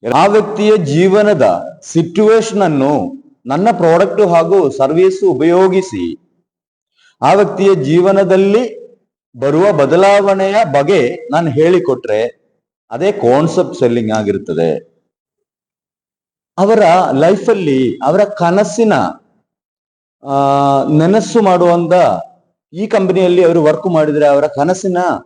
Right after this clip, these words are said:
ನೆನಸು ಮಾಡುವಂತ ವಿಚಾರಗಳು ನಾನು ಅವರಿಗೆ ಒಂದೊಂದಾಗಿ ಹೇಳಿಕೊಡುವಾಗ ಅವರಿಗೆ ಈ ಬಿಸಿನೆಸ್ ಅಲ್ಲಿ ನಾನು ವರ್ಕ್ ಮಾಡಿದರೆ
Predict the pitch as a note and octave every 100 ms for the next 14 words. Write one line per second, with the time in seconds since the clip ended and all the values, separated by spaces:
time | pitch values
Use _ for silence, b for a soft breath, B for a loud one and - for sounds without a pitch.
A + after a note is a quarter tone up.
0 | _ _ - C3+ D#3+ - F3+ E3 D#3 D3+
1 | D3+ D3 D3+ G#2+ - - _ _ - D3+
2 | D#3 F#3 F#3 F3+ D#3+ D#3+ C#3+ G2 C#3+ E3
3 | D#3+ E3 D3+ D3 F#3 F3+ D#3+ D#3 E3 B2
4 | - G#2+ D3 F3+ E3+ C#3+ C3 C3 B2 B2+
5 | E2+ - - _ _ _ _ _ _ _
6 | C3+ D#3+ F#3+ C3+ F#2+ - - - - -
7 | F3+ G3 F3+ F3+ G3 G3+ G3+ F3 F3+ C#3
8 | G2+ C3+ D#3+ D3+ C#3+ D#3 E3+ D3+ C#3+ C#3
9 | C3+